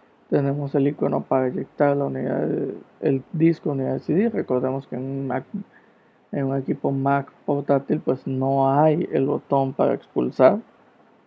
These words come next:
Tenemos el indicador de lo que es el Wi-Fi, con el cual los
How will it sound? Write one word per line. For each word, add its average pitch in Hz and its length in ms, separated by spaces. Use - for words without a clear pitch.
Tenemos 135 460
el 131 100
indicador 135 640
de 147 140
lo 135 140
que 147 100
es 131 120
el 143 80
Wi-Fi, 139 540
con 135 200
el 127 80
cual 135 220
los 131 120